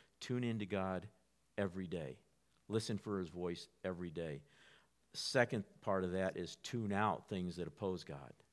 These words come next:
We have to actively tune out things that oppose God. The voices that, that we know are contradicting what God says. John ten five in the Message says,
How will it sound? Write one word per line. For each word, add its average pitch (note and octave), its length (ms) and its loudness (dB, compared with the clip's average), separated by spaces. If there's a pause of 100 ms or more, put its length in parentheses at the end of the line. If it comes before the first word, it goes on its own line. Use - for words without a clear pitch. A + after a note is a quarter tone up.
(1500)
We G#2+ 80 4
have G#2 100 4
to - 180 0
actively A#2+ 520 8
tune A#2+ 340 0
out G#2+ 320 6
things G#2 240 0
that G2 140 -2
oppose F#2 340 -2
God. E2+ 300 0
The E2 80 -4
voices A#2+ 680 2
that, F#2+ 200 4 (320)
that G2+ 180 4
we G#2 160 2
know A2+ 360 6
are F2 80 6
contradicting A2 840 0
what F2 180 -2
God F2+ 300 2
says. D#2 320 -2
John G2 340 2
ten F#2+ 280 0
five A#2+ 440 6
in B2 80 0
the A#2+ 60 -2
Message A#2+ 500 -2
says, G2 320 4